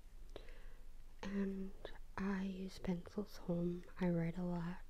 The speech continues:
so I definitely can use that. So I'm actually going to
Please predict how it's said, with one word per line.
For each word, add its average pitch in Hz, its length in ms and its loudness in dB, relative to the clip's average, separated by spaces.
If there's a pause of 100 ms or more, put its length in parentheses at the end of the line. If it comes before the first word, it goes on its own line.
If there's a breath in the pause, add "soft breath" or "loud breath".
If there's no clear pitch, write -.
(120)
so - 180 -4 (960 loud breath)
I 196 100 4
definitely 202 840 -4
can 190 220 -6
use - 400 -6
that. - 520 -6 (1700 loud breath)
So - 240 -6
I'm 208 160 2
actually 214 580 -2
going 196 280 0 (400)
to 185 200 0